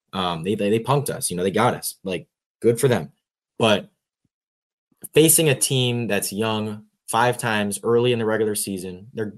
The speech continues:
you know, it, you, you talked about this where you're like, early on, teams can play like this all the time. They can play this run and gun, fast pace, do that all, like, and they're gonna be trying a little bit harder than the Bucks to win these games. And, um, the first game, the Bucks didn't have Dame, and they almost, they, they,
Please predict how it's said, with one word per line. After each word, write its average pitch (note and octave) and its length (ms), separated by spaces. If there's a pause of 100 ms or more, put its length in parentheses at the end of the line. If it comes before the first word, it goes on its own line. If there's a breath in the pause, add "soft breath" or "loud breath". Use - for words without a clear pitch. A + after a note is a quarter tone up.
you B2+ 180
know, G2+ 200 (100)
it, - 160 (460)
you, F3 240
you G3 120
talked C3+ 240
about G2 160
this B2+ 180
where C#3 80
you're C#3 60
like, C#3+ 160
early F3+ 280
on, A#2+ 220
teams G3+ 220
can C#3 140
play C#3 120
like A#2 140
this A2+ 160
all A#2 140
the G2 80
time. A#2 280
They A2 100
can A#2+ 140
play F#2+ 200
this F2 280
run F#2 180
and F2 140
gun, F2+ 280
fast F2 420
pace, F2+ 280
do G2+ 140
that F#2+ 100
all, F2+ 260
like, - 180 (240 loud breath)
and D3 100
they're B2+ 100
gonna D#3 120
be D#3 80
trying A2+ 320
a A2 40
little G2+ 160
bit A2+ 100
harder A2 200
than A#2+ 140
the B2 80
Bucks F#2+ 260
to - 80
win F2 140
these G2+ 160
games. F2+ 360 (400)
And, G#2 420 (580)
um, E2+ 500 (100)
the A2+ 80
first D3 280
game, B2+ 140
the A2+ 60
Bucks G#2+ 220
didn't A2+ 180
have G2+ 180
Dame, G#2 220
and F2 100
they F#2 60
almost, G2+ 340
they, G#2+ 140
they, G#2 200